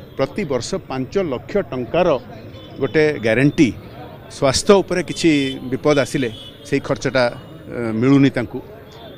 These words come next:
ବହୁତ ପ୍ରବାସୀ ଓଡ଼ିଆମାନେ ଅଛନ୍ତି, ସେମାନେ ବି ୟା ଦେହରୁ ବଞ୍ଚିତ। ଏଗୁଡ଼ା ସବୁ ଏଠି ଲାଗୁ କରିବାକୁ ପଡ଼ିବ। ଆମର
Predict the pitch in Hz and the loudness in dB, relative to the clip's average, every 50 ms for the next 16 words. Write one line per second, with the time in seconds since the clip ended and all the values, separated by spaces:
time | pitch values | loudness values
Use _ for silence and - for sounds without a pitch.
0 | - 104 127 165 185 - - 143 123 143 156 151 - 190 165 151 151 151 156 160 | -8 -4 -2 -2 -2 0 -2 -2 -2 -2 -2 -2 -2 -2 -2 -2 -4 -4 -4 -6
1 | 151 131 - - 147 - 165 139 - 131 131 135 147 147 151 143 131 120 123 135 | -6 -6 -6 -8 -10 -10 -10 -10 -8 -6 -4 -4 -4 -2 -2 -4 -4 -4 -4 -6
2 | 131 123 123 110 - - 143 - - - - - - - - - - - 135 143 | -4 -4 -4 -6 -6 -8 -10 -10 -10 -10 -12 -16 -18 -18 -18 -16 -6 0 0 0
3 | 147 - 180 175 196 175 143 185 165 117 107 117 139 143 - 147 143 147 135 - | 2 0 0 2 2 2 2 0 0 0 0 0 -2 -4 -2 -2 -2 -2 -4 -4
4 | 147 139 143 170 220 - - - - - - - - - - - - - - - | -4 -4 -4 -4 -8 -10 -14 -18 -20 -20 -20 -20 -20 -20 -20 -20 -20 -20 -20 -20
5 | - - - - 135 135 147 170 185 | -18 -16 -12 -8 -4 -4 -2 -2 -2